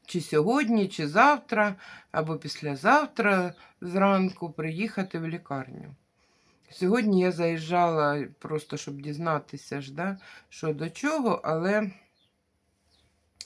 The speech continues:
поки чекали направлення, рішення було прийнято. Я не знаю, правильне воно виявиться чи неправильне, е, чи я залишуся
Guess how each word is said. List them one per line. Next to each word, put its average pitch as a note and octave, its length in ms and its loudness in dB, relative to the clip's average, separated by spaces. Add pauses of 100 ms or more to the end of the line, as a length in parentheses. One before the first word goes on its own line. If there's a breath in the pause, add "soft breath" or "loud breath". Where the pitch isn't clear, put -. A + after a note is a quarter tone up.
(320 loud breath)
поки F3+ 240 -4
чекали D#3+ 400 0
направлення, D3+ 840 -2 (1300)
рішення D3+ 460 -4
було C#3 220 -8
прийнято. B2+ 560 -12 (420 loud breath)
Я C#4 180 6
не D4+ 180 2
знаю, E3 720 0
правильне E3 680 2
воно D3 300 -4
виявиться C#3 640 -10
чи - 200 -8
неправильне, D3+ 920 -2 (760 loud breath)
е, - 360 -8 (160)
чи - 240 -2 (140)
я A3 500 6
залишуся F#3 880 0